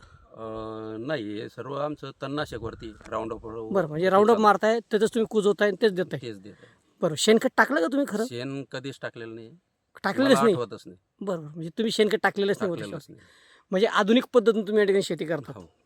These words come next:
Speaker 2: हे महत्त्वाचं आहे. तुम्ही जर बघितलं तर हे बघा, झाडाला माल खूप छान आहे. आपलं प्रोडक्ट आत्ताच वापरा, असं काही नाही की आपण अगोदरपासून वापरतो, पण त्यांची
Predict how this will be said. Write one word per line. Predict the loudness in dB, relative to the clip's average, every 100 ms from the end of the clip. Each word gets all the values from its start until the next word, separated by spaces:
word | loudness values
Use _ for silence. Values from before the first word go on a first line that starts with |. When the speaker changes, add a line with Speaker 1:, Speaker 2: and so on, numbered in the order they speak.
| -8
Speaker 2:
हे | -2
महत्त्वाचं | -2 -2 -8 -12
आहे. | -20 _ -20 _ -4
तुम्ही | 2
जर | 2
बघितलं | 2 0 -2
तर |
हे | 0
बघा, | -2 -4 -8 _ -12
झाडाला | -4 -2 -2 -6 -6
माल | -2 -2
खूप | -4 -14 -10
छान | -10
आहे. | -10 -16 -20 -14
आपलं | -10 -8
प्रोडक्ट | -4 -2
आत्ताच | -2 -4 -4
वापरा, | -4 -2 -4
असं | -2 -4
काही | -4
नाही | -2
की |
आपण | -4 -2 -2
अगोदरपासून | -2 -6 -8 -6
वापरतो, | -8 -8 -10
पण | -8 -8
त्यांची | -6 -8 -8